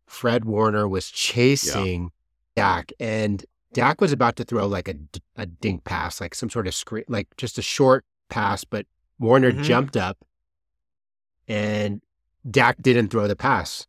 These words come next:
Speaker 1: because he was gonna get, either was gonna get, you know, slapped, uh, Fred, and then Fred got him for the sack. So probably
Speaker 3: Yeah.
Speaker 1: what, we probably dropped him at, like, the five-yard line or something like that. But that was a pretty
Speaker 2: Yeah.
Speaker 1: defining play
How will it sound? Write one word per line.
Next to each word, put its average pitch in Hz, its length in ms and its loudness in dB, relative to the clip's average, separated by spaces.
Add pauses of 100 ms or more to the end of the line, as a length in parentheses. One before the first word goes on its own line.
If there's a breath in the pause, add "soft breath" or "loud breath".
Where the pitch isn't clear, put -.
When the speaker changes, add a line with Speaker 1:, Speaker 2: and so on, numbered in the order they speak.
(180)
Speaker 1:
because 101 600 -2
he 113 100 0
was 101 140 -2
gonna 98 220 -2
get, 98 180 -6
either 104 220 -4
was 98 140 -2
gonna 92 160 -4
get, 87 220 -8 (120)
you 92 120 -10
know, 78 180 -12 (320)
slapped, - 560 -4
uh, 95 300 -8
Fred, 110 420 -2 (420)
and 117 140 2
then 113 180 2
Fred 120 320 0
got 107 220 4
him 107 100 2
for 107 180 -6
the 87 100 -4
sack. - 480 -8 (360)
So 101 720 0 (180)
probably 107 220 0
Speaker 3:
Yeah. 104 100 0
Speaker 1:
what, - 160 -6 (120)
we 98 100 -6
probably 104 280 -2
dropped 92 280 -4
him 92 100 -4
at, 87 100 -8
like, 80 160 -12
the 87 80 -14
five-yard 92 460 -2
line 80 200 -8
or 80 80 -10
something 78 320 -14
like 76 200 -14
that. 73 240 -12
But - 160 -10
that 165 220 0
was 127 160 0
a 110 80 -2
pretty 113 200 -2
Speaker 2:
Yeah. 98 60 -2
Speaker 1:
defining 92 460 -4
play 90 460 -6